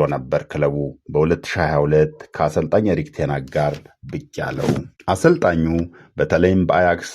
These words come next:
የነበራቸውን ጨዋታ፣ የጨዋታ ፍልስፍናና ስኬት ያዩ ብዙዎች ከፍ ላለ ክብር አጭተዋቸው ነበር። ቴን ሃግ በመጀመሪያው የውድድር ዘመናቸው ጠንክረው ቢቀርቡም በሊጉ ሶስተኛ ደረጃን ይዘው ነበር ያጠናቀቁት።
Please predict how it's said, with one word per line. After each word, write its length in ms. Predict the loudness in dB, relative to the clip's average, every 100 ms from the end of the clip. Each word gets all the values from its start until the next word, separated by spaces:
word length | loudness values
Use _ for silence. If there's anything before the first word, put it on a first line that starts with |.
| -4
የነበራቸውን 840 | -2 0 2 2 2 0 -2 -2
ጨዋታ፣ 380 | 0 2 2 2 0 0 -6 -20 -20 -10
የጨዋታ 340 | -2 0 2 0
ፍልስፍናና 760 | -2 -8 -2 0 2 2 0
ስኬት 420 | -2 -8 -4 -2 0
ያዩ 260 | 0 0 -2 -4 -8 -16 _ -10
ብዙዎች 500 | -4 0 2 0 -6 -18 -4
ከፍ 220 | -4 -2
ላለ 300 | 0 0 0
ክብር 240 | -4 -4 -2
አጭተዋቸው 540 | -4 -4 -6 -4 -2
ነበር። 380 | -2 -2 -4 -4 -6 -14 _ _
ቴን 220 | 0 2
ሃግ 220 | 2 -2 -6 -12
በመጀመሪያው 600 | -6 -4 -2 0 2 4
የውድድር 400 | 2 0 -6 -6
ዘመናቸው 640 | -4 -2 -4 -6 -2 -2 -2 -6 _ -10
ጠንክረው 420 | -6 -2 2 2
ቢቀርቡም 540 | 2 -2 -2 -2 -2 -2 -6 _ _
በሊጉ 260 | -2 -2 -2
ሶስተኛ 460 | -4 -2 -2 -2
ደረጃን 360 | -2 -2 -2 -2
ይዘው 180 | 0 -2
ነበር 260 | 0 -2
ያጠናቀቁት። 880 | -4 -4 -8 -8 -8 -10 -6 -8 -8